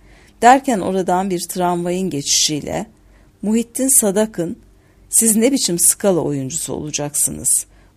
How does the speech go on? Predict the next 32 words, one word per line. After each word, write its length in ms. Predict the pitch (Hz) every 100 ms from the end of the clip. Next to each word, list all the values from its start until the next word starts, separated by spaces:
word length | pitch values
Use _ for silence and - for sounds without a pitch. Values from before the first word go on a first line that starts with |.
| -
Buyurun 340 | 294 262 247
siz 300 | 254 247 214
veremediniz, 720 | 202 233 214 147 147 127 147 -
Vatman 460 | 247 277 269 262
da 40 | 233
la 200 | 220 208
minörü 420 | 185 170 165 170
verdi." 500 | 170 147 143 - - -
diye 160 | 180
avaz 360 | - 165 214 196
avaz 300 | 160 156 -
haykırışını 720 | 180 180 - 135 143 - -
hiç 220 | 202 -
unutmadı. 680 | - 160 - - - - - - - _ _ - - - - - - -
Maynek 520 | 233 311 277 269 -
gitti, 460 | 180 - - 156 233
şehir 340 | - 208 226
tiyatrosunun 760 | 214 180 165 - 151 - 147 147
başına 340 | 170 - 156
yine 240 | 202 190 170
Muhsin 440 | 175 165 - 156
Ertuğrul 540 | - 135 127 - - -
geldi. 680 | - - 50 - - - - - - - - - - - _ -
Bayram 380 | 180 180 196 196
sevinciyle, 720 | - 160 143 143 127 117 170
genç 360 | 170 175 185 -
oyuncularla, 760 | 160 147 147 147 139 135 -
İstanbul'un 680 | 87 - - 190 170 151 156
her 240 | 180 208
yerinde 380 | 175 151 151 147
açılan 460 | - - 151 143 139
tiyatrolarla, 920 | 180 175 - - - 73 73 165 214